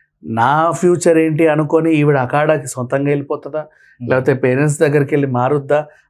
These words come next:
Speaker 1: అఘోరి కోసమే నేను, ఆ, చచ్చిపోతాను, ఇక్కడ ఇలాగే ఉంటాను, విడుదల చేస్తావా అంటదా అనేది ప్రస్తుతానికైతే సస్పెన్సే.
Speaker 2: So మొత్తానికైతే మాత్రం శ్రీవర్షిని ఒంటరైంది. ఎవరు చెప్పినా,
Speaker 1: ఒంటరిగా అయిపోయింది.
Speaker 2: ఎవరు చెప్పినా వినకుండా ఒంటరైతే మిగిలింది.
Speaker 1: Exactly.
Speaker 2: So భవిష్యత్తులో కలిసే అవకాశాలు ఉంటాయా?
Speaker 1: అంటే అటు అనుకున్న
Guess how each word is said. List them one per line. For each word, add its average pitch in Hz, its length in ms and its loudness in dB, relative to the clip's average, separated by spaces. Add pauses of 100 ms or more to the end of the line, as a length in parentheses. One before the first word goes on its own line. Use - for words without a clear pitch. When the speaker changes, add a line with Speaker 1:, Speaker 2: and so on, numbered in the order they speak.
Speaker 1:
అఘోరి 165 380 2
కోసమే 170 480 0
నేను, 156 200 -2
ఆ, 143 60 0
చచ్చిపోతాను, 147 840 -2
ఇక్కడ 143 220 -8
ఇలాగే 143 340 -4
ఉంటాను, 135 420 -4
విడుదల 135 320 -2
చేస్తావా 131 380 -2
అంటదా 127 320 -6
అనేది 131 420 -8 (400)
ప్రస్తుతానికైతే 151 600 -2
సస్పెన్సే. 117 560 -8 (260)
Speaker 2:
So 185 80 2
మొత్తానికైతే 202 460 2
మాత్రం 226 480 -2 (160)
శ్రీవర్షిని 226 520 2
ఒంటరైంది. 185 640 0
ఎవరు 160 140 2
చెప్పినా, 180 180 4
Speaker 1:
ఒంటరిగా 151 500 2
అయిపోయింది. 123 320 -2
Speaker 2:
ఎవరు 185 160 4
చెప్పినా 202 380 2
వినకుండా 180 440 0
ఒంటరైతే 160 420 0
మిగిలింది. 127 580 -4
Speaker 1:
Exactly. 104 400 -2
Speaker 2:
So 190 80 2
భవిష్యత్తులో 247 520 2
కలిసే 220 280 2
అవకాశాలు 202 380 0
ఉంటాయా? 202 320 -4
Speaker 1:
అంటే 160 220 2
అటు 170 220 2
అనుకున్న 175 600 0